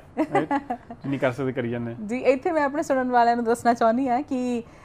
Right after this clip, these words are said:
Speaker 2: ਪ੍ਰੀਤ ਮਰਵਾਹਾ ਹੋਣਾ ਨੂੰ ਕੁਝ ਹੈਲਥ ਇਸ਼ੂਜ਼ ਇੱਕ ਟਾਈਮ ਦੇ ਉੱਤੇ ਹੋਏ ਔਰ ਉਸ ਉਮਰ ਦੇ ਉੱਤੇ ਬੜੀ ਮੁਸ਼ਕਲ ਦੇ ਨਾਲ ਜ਼ਿੰਦਗੀ ਨੂੰ ਸੰਭਾਲਿਆ, ਵਾਪਸ ਲੀਹੇ ਪਾਇਆ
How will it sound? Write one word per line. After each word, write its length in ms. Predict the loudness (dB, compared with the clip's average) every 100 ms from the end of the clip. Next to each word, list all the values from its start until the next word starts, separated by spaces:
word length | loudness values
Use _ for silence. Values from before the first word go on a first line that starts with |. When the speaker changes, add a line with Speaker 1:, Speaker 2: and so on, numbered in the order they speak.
| -18 -4
Speaker 2:
ਪ੍ਰੀਤ 280 | 2 2 2
ਮਰਵਾਹਾ 420 | 0 4 4 2
ਹੋਣਾ 280 | 2 2 2
ਨੂੰ 200 | 0 0
ਕੁਝ 200 | -2 -2
ਹੈਲਥ 300 | 2 2 2
ਇਸ਼ੂਜ਼ 380 | -6 -4 -4 -2
ਇੱਕ 180 | -4 -2 2
ਟਾਈਮ 240 | 2 2
ਦੇ 100 | -2
ਉੱਤੇ 200 | -2 -2
ਹੋਏ 360 | 0 -2 -2 -8 _ -20 4
ਔਰ 120 | 4
ਉਸ 380 | 6 4 4 2
ਉਮਰ 300 | -2 0 0
ਦੇ 120 | 0
ਉੱਤੇ 320 | -2 -2 -2 0
ਬੜੀ 260 | 0 0
ਮੁਸ਼ਕਲ 440 | -2 -6 0 0 2
ਦੇ 120 | 0
ਨਾਲ 340 | 2 2 0 -6
ਜ਼ਿੰਦਗੀ 440 | -6 -4 -4 -4 -6
ਨੂੰ 100 | -6
ਸੰਭਾਲਿਆ, 640 | -4 0 0 2 0 2
ਵਾਪਸ 380 | 4 4 2 -6
ਲੀਹੇ 200 | -6 -4
ਪਾਇਆ 340 | -2 0 0